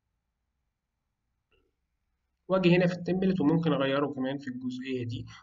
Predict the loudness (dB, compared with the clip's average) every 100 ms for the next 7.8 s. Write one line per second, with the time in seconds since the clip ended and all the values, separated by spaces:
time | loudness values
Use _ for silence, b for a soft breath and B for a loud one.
0 | _ -10 -6 2 2 2 0 0 0 0
1 | -4 -4 -2 -2 -4 -8 -16 -18 _ _
2 | _ _ _ _ _ -4 0 2 4 4
3 | 2 -6 -18 _ _ -4 0 2 4 2
4 | 2 2 0 -2 0 4 6 6 6 2
5 | -2 -6 0 2 4 2 0 -6 -14 2
6 | 2 4 0 2 2 4 6 6 6 4
7 | 2 -2 0 -2 -4 -10 -8